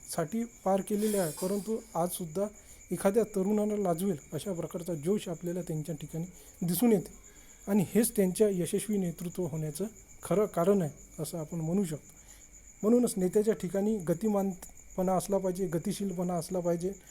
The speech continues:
कार्यकर्त्यांमध्ये जोश निर्माण करण्याची क्षमतासुद्धा त्या नेत्याच्या ठिकाणी असली पाहिजे. कारण एखाद्या टीमच्या कप्तान,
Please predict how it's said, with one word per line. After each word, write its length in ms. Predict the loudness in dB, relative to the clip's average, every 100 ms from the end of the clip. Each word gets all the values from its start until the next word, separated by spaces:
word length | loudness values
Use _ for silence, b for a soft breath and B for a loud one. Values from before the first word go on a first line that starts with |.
| B B B B -2
कार्यकर्त्यांमध्ये 800 | 4 4 4 2 0 -2 0 0
जोश 280 | 2 0 2
निर्माण 300 | -2 0 -2
करण्याची 400 | -2 -2 -2 -4
क्षमतासुद्धा 800 | -4 0 0 0 -2 -4 -4 -4 -4 -10 0
त्या 120 | 0 0 -4
नेत्याच्या 340 | -2 0 0 0
ठिकाणी 360 | -2 -2 0
असली 260 | -2 -2 -4
पाहिजे. 520 | -2 -2 -2 -8 B B B B B -20 -20 -20 -20 -20 0
कारण 260 | 4 4 2 -4 -20 -20 -20 -20 -20 -20 -20 -10 -4
एखाद्या 420 | -2 0 2 2
टीमच्या 520 | 0 -4 -4 -2 -2 -2 -10 -18 -20 -20 -20 -18 -4
कप्तान, 420 | -4 2 2 2